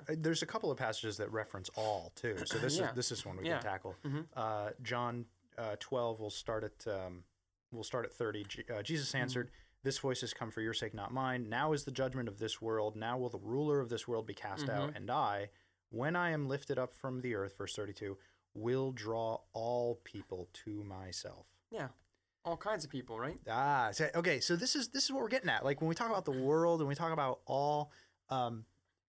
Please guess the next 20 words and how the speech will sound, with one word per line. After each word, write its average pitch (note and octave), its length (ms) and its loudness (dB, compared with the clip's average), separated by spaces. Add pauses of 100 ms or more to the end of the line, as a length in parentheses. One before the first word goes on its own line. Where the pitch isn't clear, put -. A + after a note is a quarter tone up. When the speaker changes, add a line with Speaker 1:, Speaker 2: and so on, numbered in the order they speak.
(680)
Speaker 2:
all G3 360 4
without, E3 580 0 (180)
so - 160 2
there's, D#3 180 4 (200)
you D#3 180 2
could F3+ 200 0
say, G#2+ 340 0 (120)
all D3 300 4
without C3+ 460 2
exception, G#3 640 0 (280)
Speaker 1:
Yeah. C#3+ 260 -2 (240)
Speaker 2:
universalism. G2+ 760 -2 (260)
You A#2+ 220 -2
Speaker 1:
Yeah. B2 60 -4
Speaker 2:
could C#3+ 160 4
say, A#2+ 420 2 (520)
all C3+ 300 4
without B2 440 0 (160)
distinction, - 880 -4 (300)
Speaker 1:
Yeah. D#3 120 -4